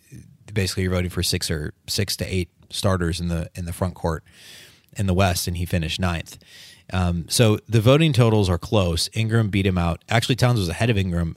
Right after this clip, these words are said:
through the first three returns until the final returns, voting wise. And so that final push probably helped put Ingram over the edge. Otherwise, Towns would have still had a case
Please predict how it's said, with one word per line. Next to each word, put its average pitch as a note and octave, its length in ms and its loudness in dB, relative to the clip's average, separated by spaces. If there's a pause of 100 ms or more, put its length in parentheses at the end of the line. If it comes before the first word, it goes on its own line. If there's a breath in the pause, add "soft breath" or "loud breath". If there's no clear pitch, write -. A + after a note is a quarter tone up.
through A2 120 0
the F2+ 80 -2
first G#2 320 -2
three G2+ 120 2
returns E2+ 480 -2
until E2 220 -4
the E2 80 -4
final F2 320 -2
returns, D2+ 420 -6 (680 loud breath)
voting F#2+ 280 0
wise. D#2 320 -2
And F2 140 -4
so F2+ 320 0
that F#2 300 -4 (160)
final G#2 320 -2
push G2 280 -4
probably E2+ 340 -2
helped E2+ 260 -4
put E2+ 120 -2
Ingram E2+ 280 -4
over D#2+ 160 -4
the D#2 120 -4
edge. E2+ 240 -2
Otherwise, G2+ 440 0
Towns F#2+ 240 -2
would E2+ 100 -2
have E2 60 -4
still - 160 -4
had E2 160 -2
a - 20 -10
case - 540 -6